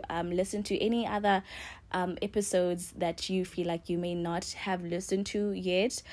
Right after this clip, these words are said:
Um, please do share my podcast with other people, with your friends, your peers, social media. Please do so. You can follow me on Twitter at Umulimo Matebe. You can follow me on Instagram at Umulimo Matebe.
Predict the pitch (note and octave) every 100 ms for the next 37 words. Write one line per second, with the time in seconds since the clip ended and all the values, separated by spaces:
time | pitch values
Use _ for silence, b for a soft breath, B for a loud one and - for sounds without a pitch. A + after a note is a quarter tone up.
0 | B B - - E3+ E3+ E3 E3 E3 -
1 | - - - D#4 D#4 G3 G3 F#3 F3 F3
2 | - E3+ F3+ E3+ F3+ - E3+ F3+ - E3+
3 | F#3 G3 G3 F3 - E3 G3 G3+ G3+ F3
4 | - G#3 G3+ G3 F#3+ - B B B B
5 | - - - - - G3+ G3+ G3 F3+ F3+
6 | E3+ E3+ - F#3 - E3 - F3 E3 E3+
7 | F3+ F#3 F3 E3 - E3+ E3+ - - -
8 | F#3 F3+ E3+ E3+ E3 D#3+ - F#3+ G3 G3+
9 | G3 F#3 G3 G3 F#3+ - E3+ C#4 C4 G3+
10 | F3+ F3 E3+ - F3+ F3 F3 E3+ E3 -
11 | F3 F3+